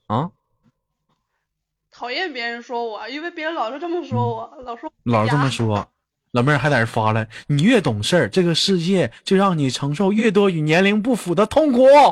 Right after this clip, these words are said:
Speaker 1: 你越忍受，这个世界就给你越多越无法忍耐的东西。<laughs> 老妹儿，你这咋的了？你发这个，这啥意思啊？这是啊？这他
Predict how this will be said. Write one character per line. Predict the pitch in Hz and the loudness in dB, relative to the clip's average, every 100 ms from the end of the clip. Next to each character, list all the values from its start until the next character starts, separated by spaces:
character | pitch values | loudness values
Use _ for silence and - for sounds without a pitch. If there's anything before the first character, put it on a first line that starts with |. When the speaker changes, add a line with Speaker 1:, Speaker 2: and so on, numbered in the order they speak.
| - _ - - - - | 0 _ -18 -16 -14 -6
Speaker 1:
你 | 185 220 | 0 4
越 | 269 | 6
忍 | 214 196 | 4 4
受， | 269 254 | 4 6
这 | |
个 | 277 | 4
世 | - | 4
界 | 277 269 | 2 4
就 | 269 | 4
给 | 240 285 | 4 4
你 | 262 | 4
越 | 269 330 | 4 4
多 | 262 294 311 | 6 6 6
越 | 320 | 6
无 | 320 320 | 4 6
法 | 311 311 | 6 6
忍 | 294 285 | 6 4
耐 | 339 320 | 6 6
的 | 302 | 4
东 | 320 320 | 4 4
西。 | 294 | 6
<laughs> | 320 285 - - 349 - - - 226 - - - 254 - 165 151 143 156 - 156 135 151 - - | 8 8 6 -2 -8 -6 -4 -4 -4 -2 -4 -4 -6 -4 -4 -4 -4 -6 -6 -6 -6 -8 -10 -4
老 | 226 | 2
妹 | 262 | 6
儿， | 339 | 6
你 | 302 269 | 6 4
这 | 240 349 | 4 4
咋 | 262 - | 2 2
的 | 175 | 2
了？ | 214 269 269 | 4 4 4
你 | 233 233 | 2 0
发 | - 220 | 2 4
这 | 226 226 | 6 4
个， | |
这 | 208 247 | 2 0
啥 | 180 | 2
意 | 214 247 | 2 0
思 | 208 | 2
啊？ | 196 | 2
这 | 196 | 2
是 | 190 190 | 0 0
啊？ | 180 175 170 139 139 _ _ _ _ _ | 0 0 -2 -8 -16 _ _ _ _ _
这 | 180 | -8
他 | - 196 185 | 0 0 0